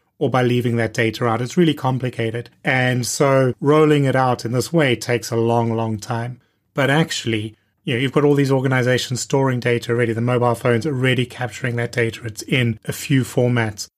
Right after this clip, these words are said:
through A P Is and things. We can bring it in and we can start using it without the need to try and convert all these businesses' data. It feels a lot more ready-made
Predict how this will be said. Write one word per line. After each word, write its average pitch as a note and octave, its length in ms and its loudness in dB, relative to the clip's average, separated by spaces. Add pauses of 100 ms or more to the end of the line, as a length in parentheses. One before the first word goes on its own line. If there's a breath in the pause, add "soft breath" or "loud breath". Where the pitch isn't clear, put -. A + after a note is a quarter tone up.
(200)
through B2+ 200 -2
A A#2+ 140 4
P A#2+ 140 -2
Is C3 260 2
and A#2 80 -4
things. A#2 160 0
We A2+ 80 -2
can A#2 160 2
bring B2 200 4
it A#2 100 4
in A#2 260 2
and - 80 -4
we A#2+ 80 2
can A2+ 160 -2
start A#2 400 0
using A#2 320 0
it A2 160 -4
without B2 540 0
the B2 100 -2
need A2 460 -2
to - 120 -6
try A2 300 -4
and G#2+ 140 -4
convert A2+ 480 2
all A2+ 100 0
these A2 200 -4
businesses' A2 460 -4
data. A#2 500 -4 (340)
It C3 160 0
feels D3 400 4
a C3 40 0
lot C3 300 4
more B2+ 200 2
ready-made A#2+ 720 2